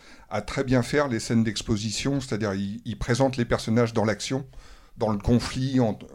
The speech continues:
euh, générationnel. Et, euh, donc on voit les jeunes, on voit les, on voit les vieux,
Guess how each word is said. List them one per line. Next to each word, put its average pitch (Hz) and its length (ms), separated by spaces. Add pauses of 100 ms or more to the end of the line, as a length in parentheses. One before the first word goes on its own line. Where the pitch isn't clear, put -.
(120)
euh, 101 260
générationnel. 110 840 (560)
Et, 107 360
euh, 95 800
donc 98 220
on 113 80
voit 110 180
les 110 160
jeunes, 139 440
on 113 100
voit 104 140
les, 104 360
on 104 100
voit 107 140
les 110 160
vieux, 131 340